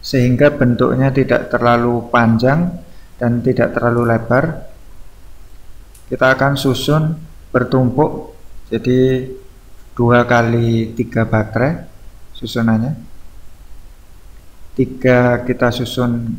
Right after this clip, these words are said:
ke atas dan duanya ke samping. Saya menggunakan double tap di sini untuk merekatkan sementara, karena nanti akan di finishing dengan isolasi ditutup seluruhnya.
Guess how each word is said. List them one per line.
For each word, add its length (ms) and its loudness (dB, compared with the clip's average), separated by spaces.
ke 80 -4
atas 480 0
dan 320 0
duanya 560 0
ke 80 -12
samping. 560 -4
Saya 240 0
menggunakan 720 2
double 400 2
tap 160 2
di 160 2
sini 220 0
untuk 240 -2
merekatkan 560 2
sementara, 560 0
karena 400 2
nanti 560 0
akan 400 -2
di 80 -2
finishing 560 0
dengan 480 0
isolasi 640 0
ditutup 480 -4
seluruhnya. 560 -4